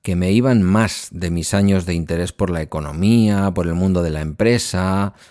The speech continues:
por estas cositas que nos cuenta el bueno de David Isasi en Perspectiva, em, es que yo me compraba la revi-, ¿qué revista era? La revista Capital,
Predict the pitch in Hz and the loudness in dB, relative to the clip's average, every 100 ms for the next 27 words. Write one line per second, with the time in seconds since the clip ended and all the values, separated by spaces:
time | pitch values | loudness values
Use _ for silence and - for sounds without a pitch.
0 | _ _ _ 92 113 131 - 107 98 87 | _ _ _ -2 0 0 -2 -2 -2 -2
1 | 82 - 85 82 - 90 80 85 80 80 | -4 -4 -4 -6 -4 -4 -2 -4 -2 -4
2 | - 90 82 85 90 82 78 78 85 - | -6 -6 -4 -2 -2 -2 -4 -4 -6 -6
3 | 92 90 85 - 82 80 78 82 85 - | -6 -6 -8 -8 -6 -6 -6 -6 -8 -8
4 | 87 - 110 107 107 - _ _ _ - | -10 -4 0 0 0 -6 _ _ _ -20
5 | - _ _ 95 92 87 85 82 78 80 | -20 _ _ -4 -2 -2 -4 -4 -6 -6
6 | 80 78 90 _ _ _ _ _ - - | -8 -12 -16 _ _ _ _ _ -16 -4
7 | 107 110 127 120 90 82 113 104 87 85 | 0 2 2 2 0 0 0 0 0 -4
8 | 85 87 - 95 87 - 107 104 90 - | -4 -6 -6 -6 -6 -6 -6 -4 -8 -6
9 | 82 87 101 82 95 120 156 139 92 87 | -6 -4 -4 -2 -2 0 -2 -4 -6 -4
10 | 92 143 208 | -4 -4 -6